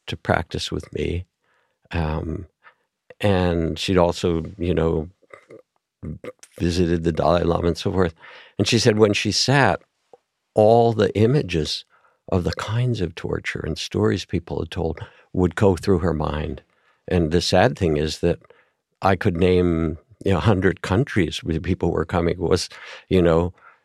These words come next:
yes, you could say Uganda or Haiti or Myanmar, or, but you also include the U S. I mean, it happens. And it's, uh, that alone, just to say that, is heartbreaking. So we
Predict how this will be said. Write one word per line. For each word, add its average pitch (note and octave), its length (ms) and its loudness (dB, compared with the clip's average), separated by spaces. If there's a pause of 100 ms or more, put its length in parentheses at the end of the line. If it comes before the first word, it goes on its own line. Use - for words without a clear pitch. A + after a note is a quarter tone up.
yes, G2+ 380 4
you F#2 100 -2
could F2 180 -4
say F2+ 460 0 (460)
Uganda F#2 640 4
or D#2 220 0
Haiti E2+ 520 0
or D#2+ 240 2 (180)
Myanmar, E2+ 800 6
or, D2+ 320 0 (600)
but - 180 0
you D#2 180 2
also D#2 420 2
include E2 400 0
the F#2 100 2
U G#2 200 6
S. - 420 0
I F#2 100 2
mean, F2 180 2
it - 180 -2
happens. F#2 720 0 (400)
And G2+ 160 4
it's, - 260 -2 (120)
uh, G2 280 0 (100)
that G2+ 280 4
alone, F#2 480 4
just - 220 0
to E2+ 100 -2
say G#2+ 420 -2
that, - 460 -4 (320)
is D#2+ 120 -6
heartbreaking. - 640 -6 (800)
So - 240 4
we C3+ 220 2